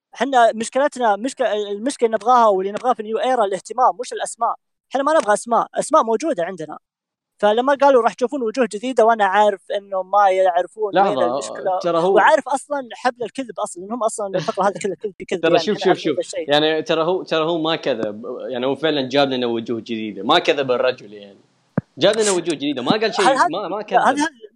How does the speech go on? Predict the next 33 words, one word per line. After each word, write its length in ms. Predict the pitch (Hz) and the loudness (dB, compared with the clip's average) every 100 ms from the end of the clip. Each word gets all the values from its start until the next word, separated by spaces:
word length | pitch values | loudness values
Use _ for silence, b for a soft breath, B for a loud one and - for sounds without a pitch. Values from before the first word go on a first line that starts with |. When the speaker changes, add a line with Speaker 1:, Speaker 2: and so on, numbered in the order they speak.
| _ _ 269 240 | _ _ -6 -6
Speaker 2:
هو 180 | 156 175 | -4 2
Speaker 1:
هل 100 | 220 | 4
هذه 220 | 247 294 | 4 4
المشكلة، 380 | 214 254 _ 240 214 190 | 0 -2 _ -6 -4 -4
مشكلتنا 400 | 202 - 254 220 | -8 -4 -4 -4
إن، 320 | 208 196 196 190 B B | -4 -2 0 -2 B B
إن 60 | 202 | -8
إحنا 240 | 208 240 | -4 -4
نعاني 320 | 202 185 240 | 0 2 2
من 120 | 214 196 | 0 -6
أس-، 180 | - | -6
إن 280 | - 208 202 | -6 -6 -2
نبغى 240 | 226 - - | -2 0 -2
أسماء 240 | - 226 | -2 -4
جديدة؟ 340 | 170 185 226 | -2 -4 0
لا، 280 | 226 359 277 - | 4 4 2 -2
إحنا 180 | - 294 | -4 0
ما 120 | 247 | 2
هو 60 | 294 | 2
مشكلتنا 500 | 302 - 294 220 208 | 2 0 0 -2 -6
إن 40 | |
Speaker 2:
مم. 60 | 190 | -6
Speaker 1:
أسماء 240 | 185 214 | -4 -4
جديدة. 420 | 170 208 190 135 _ _ _ 135 | -4 -10 -10 -12 _ _ _ -6
Speaker 2:
إيه. 200 | 131 - | -4 0
Speaker 1:
إحنا 160 | 262 | 0
مشكلتنا 380 | 277 - 294 254 | 0 0 0 2
الاهتمام، 520 | 226 208 262 277 226 | 2 2 2 4 4
عندك 240 | 214 240 262 | 2 -2 -2
أنت 120 | - | -2
أسماء، 380 | 190 220 233 160 | -4 2 2 2
بس 200 | 170 - | 0 2
اهتم 260 | 262 226 | 2 0